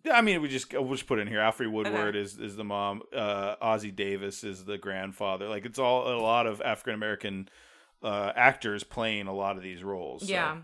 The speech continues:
Speaker 2: So they get to, um, we see kind of Nira, like I mentioned, she's now kind of adopting this mentality that, uh, Aladar has, and we get back to them in the cave, and there's a dead end in the cave. And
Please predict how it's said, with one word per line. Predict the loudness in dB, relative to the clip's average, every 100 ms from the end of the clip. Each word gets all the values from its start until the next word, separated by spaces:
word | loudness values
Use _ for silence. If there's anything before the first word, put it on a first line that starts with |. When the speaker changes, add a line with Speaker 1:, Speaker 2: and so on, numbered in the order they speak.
| _ _ _ _ _ _ _ _ -8
Speaker 2:
So | -2 6 6 6 4
they | 2
get | 4 2 2 -2 -2
to, | 0 2 2 0 -4 _ _ _ _ _
um, | 6 8 6 0
we | -4
see | -2 -4
kind | 2 4
of | 4
Nira, | 2 4 4 4
like | 2
I | 0
mentioned, | 0 -4 -4 -8 -6
she's | -6 -4 -2
now | 2 6 6 6 0 -6 _
kind | -8 -6
of | -4
adopting | 2 4 2 -4 -8
this | -8 -6
mentality | -6 -2 0 0 0 -2
that, | 2 2 2 _ -20 -20 -20 _
uh, | 2 4 4 4
Aladar | 6 6 6 6 4
has, | 4 2 2 -2
and | -4 -4
we | -2
get | -2 4
back | 6 6
to | 2
them | 0 0
in | 0
the | -6
cave, | -4 0 0 -2 -6
and | -6
there's | -6 -8
a |
dead | -2 0 0
end | -2
in | -6
the | -8
cave. | -6 -4 -4 -6 -12 -20 -20 -20 _
And | 2 4 2